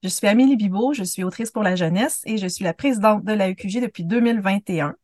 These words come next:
Chaque mois, je rencontre un auteur, euh, membre de l'A U Q J pour qu'il nous parle de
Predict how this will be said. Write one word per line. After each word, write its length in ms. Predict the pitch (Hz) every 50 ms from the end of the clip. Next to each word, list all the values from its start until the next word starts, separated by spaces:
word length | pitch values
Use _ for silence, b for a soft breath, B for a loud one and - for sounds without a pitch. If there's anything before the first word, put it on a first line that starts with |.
| _ _ _ b b b b b b b
Chaque 240 | - - 302 349 -
mois, 300 | 294 269 247 254 262 320 392
je 80 | 254 233
rencontre 460 | 202 196 190 196 214 220 233 214 -
un 140 | 208 190 190
auteur, 580 | 196 185 180 - 196 180 190 208 214 220 214 202
euh, 120 | 190 175
membre 640 | 180 190 190 214 220 220 214 208 190 185 180 175 170
de 380 | 160 170 180 180 180 180 180 175
l'A 140 | 185 190 196
U 80 | 202
Q 160 | - - 202
J 320 | 190 180 180 226 302 359 - _
pour 360 | - 247 269 262 - - -
qu'il 520 | - - 208 196 202 202 208 214 214 208 -
nous 240 | 196 180 185 190 180
parle 420 | 180 208 202 214 226 226 220 185
de 340 | 180 208 208 214 220 220 -